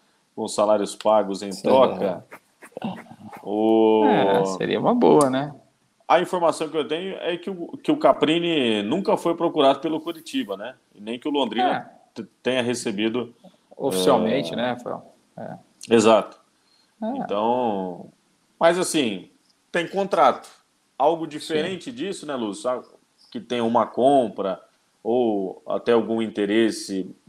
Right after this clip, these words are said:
Speaker 1: que o Londrina também deva receber alguma coisa em troco, pode ser que aconteça, né?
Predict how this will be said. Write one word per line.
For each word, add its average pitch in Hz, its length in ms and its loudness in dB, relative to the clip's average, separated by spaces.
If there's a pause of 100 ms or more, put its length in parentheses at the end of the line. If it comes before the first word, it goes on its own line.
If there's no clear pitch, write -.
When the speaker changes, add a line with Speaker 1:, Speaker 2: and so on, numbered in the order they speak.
Speaker 1:
que 117 100 -4
o 107 40 2
Londrina 110 360 2
também 120 380 -2
deva 113 200 0
receber 104 360 -4
alguma 107 300 -2
coisa 107 600 -6 (560)
em 113 140 -4
troco, 127 500 4 (600)
pode 151 240 4
ser 156 180 0
que 185 80 -2
aconteça, 175 760 -2 (220)
né? 165 220 -10